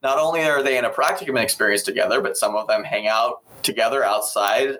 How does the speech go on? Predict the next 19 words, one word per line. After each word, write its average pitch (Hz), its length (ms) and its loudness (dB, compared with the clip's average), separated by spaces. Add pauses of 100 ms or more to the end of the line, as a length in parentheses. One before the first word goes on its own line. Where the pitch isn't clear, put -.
of, 120 600 0 (320)
of - 180 2
school. 127 580 0 (460)
They - 120 0
have 101 220 0
classes 107 460 -2
together, 135 460 0
they 110 120 0
have 110 260 -2
different 101 300 0
experiences. 143 760 0 (400)
And 139 120 -2
so 170 140 2
it's - 120 -2
also 185 480 0
navigating 127 1040 0 (360)
and 127 140 0
trying 147 500 -2
to, 120 840 0